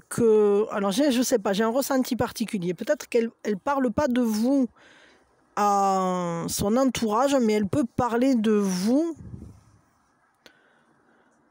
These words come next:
euh, peut-être dans, dans des écrits ou dans, euh, dans des chansons, dans, dans un moyen d'expression,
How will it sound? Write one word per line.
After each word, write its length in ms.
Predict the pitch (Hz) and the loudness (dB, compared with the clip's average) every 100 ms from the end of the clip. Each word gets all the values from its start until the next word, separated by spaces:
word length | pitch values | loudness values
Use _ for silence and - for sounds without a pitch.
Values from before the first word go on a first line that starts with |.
| _ _ _ 240 | _ _ _ -4
euh, 600 | 190 185 180 180 180 202 - | -2 0 -2 -2 -6 -8 -6
peut-être 420 | 220 302 302 226 | -2 -2 -2 -4
dans, 720 | 202 202 196 196 190 185 180 - - - - - - _ - - _ _ - | 0 0 0 -2 -2 -2 -4 -6 -10 -10 -8 -10 -14 _ -20 -20 _ _ -14
dans 300 | 156 208 226 | -6 -2 0
des 280 | 214 226 196 | 2 2 0
écrits 540 | 294 - - 226 247 - - - - - 240 | -4 -4 0 2 0 -2 -10 -8 -10 -10 -4
ou 160 | 202 | -2
dans, 420 | 175 220 214 214 202 | 0 0 0 0 0
euh, 600 | 190 185 180 180 175 180 160 _ | 0 0 0 0 -2 -6 -10 _
dans 240 | 196 214 208 | -4 0 2
des 140 | 226 | 0
chansons, 680 | - 285 285 - 220 214 240 _ - - - _ _ 190 | 0 0 0 0 0 0 -2 _ -20 -20 -20 _ _ -10
dans, 960 | 156 214 202 196 190 196 190 190 202 208 - _ | -2 0 2 2 0 0 -2 -2 -4 -8 -14 _
dans 300 | 190 247 240 | -4 0 2
un 60 | 311 | 2
moyen 420 | 311 311 339 370 | 2 2 2 2
d'expression, 920 | 277 - - - 226 - - 220 285 | 2 0 -4 -2 -2 -2 -2 -2 -2